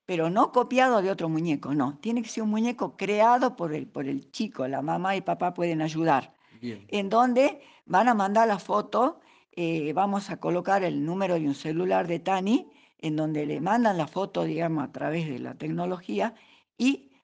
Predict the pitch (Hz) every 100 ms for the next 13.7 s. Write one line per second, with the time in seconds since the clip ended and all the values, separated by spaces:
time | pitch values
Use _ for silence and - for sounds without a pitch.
0 | _ 196 208 208 254 392 - - 170 151
1 | 151 165 180 190 208 226 254 - 180 180
2 | 170 165 160 160 170 - 190 156 143 151
3 | 160 147 131 135 117 - - - 131 113
4 | 120 185 254 277 277 247 226 190 180 185
5 | 202 226 208 175 185 214 285 240 208 202
6 | 175 160 139 139 165 202 240 254 214 214
7 | 202 160 139 - 214 214 170 185 - 202
8 | 220 208 156 156 131 - - 104 _ 156
9 | _ - 269 285 254 247 240 233 233 247
10 | 240 214 185 190 208 202 208 285 - -
11 | _ _ 147 139 139 165 180 170 143 143
12 | 175 185 175 147 - 180 190 208 202 196
13 | 208 208 175 - 262 -